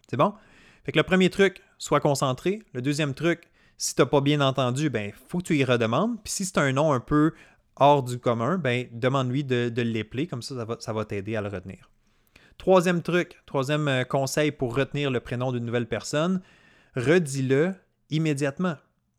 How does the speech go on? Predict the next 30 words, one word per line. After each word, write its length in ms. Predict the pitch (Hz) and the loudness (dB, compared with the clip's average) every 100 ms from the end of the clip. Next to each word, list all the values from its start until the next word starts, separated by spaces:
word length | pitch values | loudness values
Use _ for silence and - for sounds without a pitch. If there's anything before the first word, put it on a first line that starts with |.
| _ _ _ _ _ | _ _ _ _ _
Ok, 60 | - | -4
essaie 280 | 160 127 143 | -4 -2 2
de 60 | 160 | 2
le 60 | |
prononcer 720 | 135 147 147 139 131 123 180 185 | 0 2 4 4 0 -2 -4 0
quelques 300 | 147 131 117 | 0 0 -2
fois 280 | - 147 | 2 2
dans 80 | 151 | 2
la 140 | 117 110 | 0 -2
conversation. 800 | 123 113 110 - 98 - 110 113 _ _ _ _ _ _ _ _ | -4 -4 -4 -6 -8 -8 -14 -18 _ _ _ _ _ _ _ _
Tu 80 | 180 | -4
sais, 40 | |
fait 140 | 185 131 | -2 0
que 100 | 214 | 0
là, 60 | |
tu 100 | 214 | -2
parles 220 | - 160 160 | 2 4 4
avec 180 | 123 | 2
une 180 | - 123 | 0 -4
nouvelle 260 | 120 127 127 | 0 0 0
personne, 600 | 107 - - 170 175 170 | -6 -6 -2 0 2 -2
puis « 280 | - 127 120 - _ | -4 -6 -6 -12 _
Hey, 140 | - 175 | -2 -2
ça 100 | 127 | -2
fait 140 | 147 | -6
plaisir 520 | 127 160 139 131 175 | -2 2 2 2 0
de 80 | 156 | 0
te 80 | 127 | -2
rencontrer, 480 | 139 127 123 - 151 | -4 -2 -4 0 0
Maxime. » 540 | 143 120 - 160 127 | 0 -4 -6 -6 -6